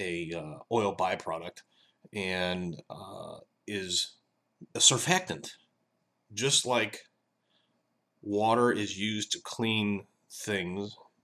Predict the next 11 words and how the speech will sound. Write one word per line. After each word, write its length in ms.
it's 160
a 60
solvent. 580
Soap 320
is 140
a 80
solvent 480
in 140
its 100
own 240
way. 380